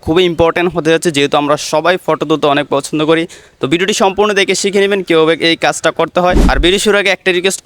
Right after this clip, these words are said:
অবশ্যই এই ভিডিওটিতে লাইক দিয়ে চ্যানেলটি সাবস্ক্রাইব করে দিবেন। যারা Facebook পেজ থেকে দেখছেন, পেজটি ফলো দিয়ে এই ভিডিওটি শেয়ার করে দিবেন। So গাইস, কথা না বাড়িয়ে আমাদের মোবাইল স্ক্রিনে চলে যাই। ভিউয়ার্স, অ্যাপটি ডাউনলোড করার জন্য আমরা আমাদের মোবাইল ফোন থেকে Google Play Store বা অ্যাপ স্টোরে চলে যাব।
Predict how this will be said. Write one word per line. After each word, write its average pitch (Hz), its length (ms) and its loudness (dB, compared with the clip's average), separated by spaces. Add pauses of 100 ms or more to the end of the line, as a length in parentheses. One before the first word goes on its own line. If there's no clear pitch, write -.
অবশ্যই 180 360 2 (140)
এই 160 120 0
ভিডিওটিতে 165 420 0
লাইক 139 200 -2
দিয়ে 160 180 0
চ্যানেলটি 151 400 0
সাবস্ক্রাইব 190 360 -2 (100)
করে 196 160 4
দিবেন। 190 160 2 (100)
যারা 139 140 2 (160)
Facebook 156 460 0
পেজ 170 180 0
থেকে 180 160 -2
দেখছেন, 190 280 -2
পেজটি 156 280 -2
ফলো 160 180 2
দিয়ে 180 100 2
এই 151 60 0
ভিডিওটি 147 200 -2 (100)
শেয়ার 202 240 2
করে 127 180 2
দিবেন। 101 240 -6
So 170 100 -2
গাইস, 190 140 -2 (100)
কথা 156 160 0 (140)
না 170 100 4
বাড়িয়ে 185 200 2
আমাদের 135 260 0
মোবাইল 139 200 2 (100)
স্ক্রিনে 202 240 0 (160)
চলে 147 200 2
যাই। 113 120 0 (220)
ভিউয়ার্স, 196 300 2
অ্যাপটি 165 340 -4
ডাউনলোড 185 300 2
করার 190 220 2
জন্য 190 160 0 (220)
আমরা 170 240 2
আমাদের 165 220 0 (100)
মোবাইল 151 260 2
ফোন 170 100 2 (100)
থেকে 170 160 0 (200)
Google 147 340 2
Play 165 200 2
Store 170 240 0
বা 127 80 2 (180)
অ্যাপ 143 160 -4 (140)
স্টোরে 170 280 0
চলে 131 180 0
যাব। 101 120 -6